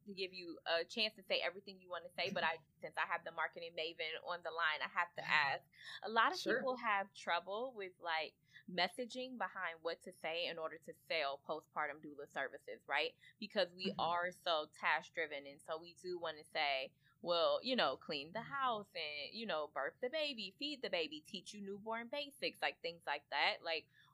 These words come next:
Speaker 1: do you have, like, any tips for people who may be brand new postpartum doulas and wanna start putting themselves out there on social media, but really don't know how to convey the value of what a doula does in a way where parents will go, "Oh yeah,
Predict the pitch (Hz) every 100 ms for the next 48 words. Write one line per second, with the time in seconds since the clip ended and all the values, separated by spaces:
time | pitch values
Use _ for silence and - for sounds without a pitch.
0 | _ 208 233 311 285 185 190 220 226 -
1 | 151 - 185 180 - - 160 - 202 202
2 | 208 226 226 202 165 160 165 175 165 160
3 | 160 165 160 - 156 165 - 170 170 160
4 | 175 202 202 156 151 151 160 - 170 170
5 | 160 - _ _ 214 202 190 190 196 185
6 | - 156 - 175 175 - 170 - 160 175
7 | 190 220 208 160 156 180 185 165 160 156
8 | 165 156 160 156 156 - 156 151 151 147
9 | 143 - _ _ 175 160 165 156 160 160
10 | 147 127 - 156 180 170 151 156 160 156
11 | 151 151 135 135 - 165 151 147 143 -
12 | 156 127 - - 135 110 120 _ - _
13 | 165 175 185 170 156 147 131 127